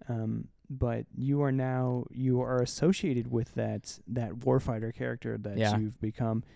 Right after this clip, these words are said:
Speaker 1: but in a good way overall. Because, um, yeah, it's just, it, it's cool to see because you and I both, uh, get messages all the time by people
Speaker 2: Yeah.
Speaker 1: who are like, "Oh, I wanna do this thing. I'm a veteran." They do all
Speaker 2: Fucking
Speaker 1: the
Speaker 2: do it.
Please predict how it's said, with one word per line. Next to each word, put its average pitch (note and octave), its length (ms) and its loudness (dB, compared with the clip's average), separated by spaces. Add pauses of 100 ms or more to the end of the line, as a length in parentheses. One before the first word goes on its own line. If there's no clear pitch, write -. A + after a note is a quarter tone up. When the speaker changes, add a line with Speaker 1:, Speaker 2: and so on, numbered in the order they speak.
(160)
Speaker 1:
but B2+ 160 2
in C3+ 140 2
a A#2 60 0
good B2 220 4
way A2+ 380 -4
overall. F#2+ 480 -6 (460)
Because, A2+ 640 -6
um, G#2 480 -4 (580)
yeah, G3 240 4
it's B2+ 160 0
just, - 380 -2
it, C3 180 0
it's C3+ 220 0
cool B3+ 240 -2
to G#3+ 80 4
see C#3+ 260 0
because A2+ 460 -2 (600)
you E3 140 8
and G3 100 8
I F#3 60 6
both, D#3 580 6
uh, A2+ 380 0 (180)
get B2+ 200 2
messages A#2+ 420 0
all A#2 120 2
the - 80 -12
time A#2+ 200 0
by A2+ 100 -2
people A#2 120 4 (100)
Speaker 2:
Yeah. A#2 80 4
Speaker 1:
who A#2 140 4
are G#2+ 100 4
like, G#2+ 460 -4
"Oh, A#2+ 180 0
I B2 140 -2
wanna B2+ 340 2
do A#2+ 160 2
this A2+ 180 -6
thing. G2 340 -8
I'm C3 120 -4
a B2+ 60 0
veteran." A#2+ 500 0
They A#2+ 80 4
do B2 120 6
all C3 100 10
Speaker 2:
Fucking C#3 100 6
Speaker 1:
the - 100 6
Speaker 2:
do C3+ 60 8
it. C3 40 4